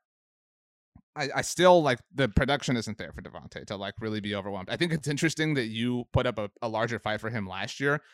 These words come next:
then you were, like, super accepting of this right now. And some of that's just, like, the change that's happened here. My question to you is, if Amari Cooper were still on the Cowboys, who is he replacing here? C D? Right, like, C D gets the bump out,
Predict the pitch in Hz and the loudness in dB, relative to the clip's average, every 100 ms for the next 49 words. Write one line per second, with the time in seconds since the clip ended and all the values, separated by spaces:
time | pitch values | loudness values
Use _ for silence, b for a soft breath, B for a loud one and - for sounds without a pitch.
0 | b 120 120 117 151 139 107 - 127 113 | b -4 -2 0 2 2 0 -4 -4 -4
1 | - 101 98 87 69 87 69 98 101 98 | -6 -10 -10 -14 -16 -14 -12 -8 -8 -6
2 | 156 147 127 117 117 107 101 95 110 110 | -2 0 -2 -4 -8 -8 -10 -12 -10 -8
3 | 104 - 101 101 101 110 104 b b b | -10 -8 -10 -10 -8 -6 -8 b b b
4 | 117 120 175 175 170 139 123 131 127 120 | -4 -2 2 2 2 -2 0 0 -2 -4
5 | 120 123 120 117 110 - _ _ _ 139 | -6 -4 -4 -4 -8 -14 _ _ _ -2
6 | 120 131 135 143 165 - 131 117 104 - | 0 2 4 6 4 0 -2 -2 -2 -2
7 | 113 104 92 - 90 90 53 - - _ | -2 -2 -6 -8 -10 -10 -14 -18 -20 _
8 | _ _ - 139 131 120 117 107 107 98 | _ _ 0 2 2 2 0 0 -2 -6
9 | 87 101 - - - 135 131 151 - _ | -6 -10 -12 -20 -10 -4 -2 -4 -6 _
10 | 131 120 113 127 117 113 107 107 104 117 | -2 0 0 -2 -2 -4 -4 -6 -2 -4